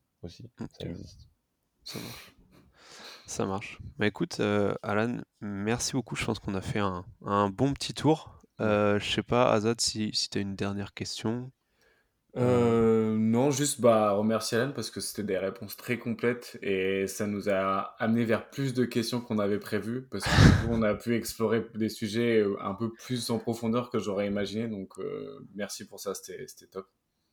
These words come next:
Speaker 2: Ouais, c'est vrai que ce qu'on, ce qu'on dit pas, c'est que on avait une petite, euh,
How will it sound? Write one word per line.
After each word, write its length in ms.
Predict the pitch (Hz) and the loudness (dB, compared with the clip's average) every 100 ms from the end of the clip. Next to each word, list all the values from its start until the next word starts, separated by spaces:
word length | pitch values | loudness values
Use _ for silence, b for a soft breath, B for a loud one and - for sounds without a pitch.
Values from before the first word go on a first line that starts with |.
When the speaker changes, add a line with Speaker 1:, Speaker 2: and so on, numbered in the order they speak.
| - | 0
Speaker 2:
Ouais, 160 | 110 110 | 2 2
c'est 160 | - 110 | 2 6
vrai 100 | 113 | 6
que 80 | |
ce 60 | - | 4
qu'on, 180 | - - | -2 -2
ce 120 | - | 0
qu'on 140 | - | 0
dit 140 | 110 107 | 0 2
pas, 160 | 135 | 4
c'est 200 | 127 - | 6 4
que 280 | 104 107 98 - | 2 2 2 -2
on 140 | 104 | 0
avait 220 | 104 104 107 | 2 4 2
une 120 | 104 | 0
petite, 300 | - 123 - | -2 -2 4
euh, 220 | 107 101 | 4 4